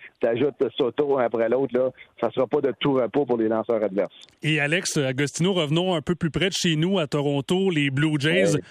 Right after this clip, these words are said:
Speaker 2: euh, ont relativement été actifs, mais ont quand même frappé un grand coup, euh, avec l'acquisition justement du joueur d'avant-centre Will, euh, Whit Merrifield
Speaker 1: Whit
Speaker 2: des
Speaker 1: Merrifield.
Speaker 2: Royals de Kansas City. Euh, ça aussi, c'est quand même une bonne acquisition de la part des Blue Jays, là.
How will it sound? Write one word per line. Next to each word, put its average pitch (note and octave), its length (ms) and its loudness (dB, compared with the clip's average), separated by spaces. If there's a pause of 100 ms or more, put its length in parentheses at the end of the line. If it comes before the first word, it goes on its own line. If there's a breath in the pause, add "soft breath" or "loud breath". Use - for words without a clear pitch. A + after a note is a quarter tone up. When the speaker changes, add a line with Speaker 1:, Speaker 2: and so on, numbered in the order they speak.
(200 loud breath)
Speaker 2:
euh, B2+ 220 -2
ont C3+ 540 0
relativement G3+ 500 0
été C4+ 240 0
actifs, A#3+ 360 -2
mais B3 60 2
ont E3 100 0
quand F3 120 0
même C#4+ 120 -2
frappé A3+ 260 -2
un A#3 120 0
grand D#3+ 280 0
coup, A#3 240 0 (320 loud breath)
euh, C3+ 240 0
avec C#3+ 240 -2
l'acquisition D3+ 680 0
justement E3+ 280 0
du D3+ 100 -2
joueur D3+ 240 2
d'avant-centre C#3+ 600 0
Will, E3+ 320 0
euh, C3 380 0 (120)
Whit D#3+ 380 0
Merrifield E3 540 2
Speaker 1:
Whit F#3 80 0
Speaker 2:
des D#3+ 80 4
Speaker 1:
Merrifield. D#3 280 4
Speaker 2:
Royals F#3 160 2
de D#3 80 2
Kansas D#3 400 0
City. G3 400 0 (380 loud breath)
Euh, B2+ 200 0
ça E3 140 -2
aussi, D#3 220 0
c'est - 80 -8
quand D3+ 100 0
même D#3+ 140 2
une D3 80 0
bonne D3+ 140 0
acquisition D3 420 -2
de D#3+ 60 0
la C3+ 100 -2
part D3 140 0
des C#3 100 2
Blue C3 180 0
Jays, D3 140 -2
là. A3 140 -6